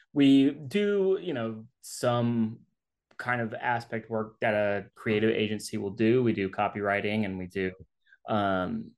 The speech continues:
yeah, concept and development, script writing, all that stuff, all the way up to,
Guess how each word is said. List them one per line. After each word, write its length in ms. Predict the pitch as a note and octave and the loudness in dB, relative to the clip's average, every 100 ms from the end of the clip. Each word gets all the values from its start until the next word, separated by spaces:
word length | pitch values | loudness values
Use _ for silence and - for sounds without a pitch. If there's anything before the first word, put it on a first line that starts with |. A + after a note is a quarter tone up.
| _ _ - | _ _ -12
yeah, 240 | C#3 G#2 | -6 -4
concept 640 | - A2+ G#2+ A2 A2+ A2 A2 | -2 -2 -2 -2 -2 -2 -4
and 100 | G#2+ | -4
development, 640 | G#2 F#2+ G2+ F#2+ G#2 F#2 | -2 -2 -4 -6 -8 -10
script 320 | - G2+ F#2+ | -10 -10 -6
writing, 340 | G#2+ G2+ G2+ G2+ | -2 -2 -4 -6
all 120 | G2 | -6
that 160 | G2 - | -6 -6
stuff, 200 | - G2 | -10 -4
all 160 | - D#3+ | 0 2
the 60 | |
way 160 | C#3+ A#2+ | 4 2
up 120 | A2 | 0
to, 400 | - G#2+ G2+ G2 | -4 -4 -4 -6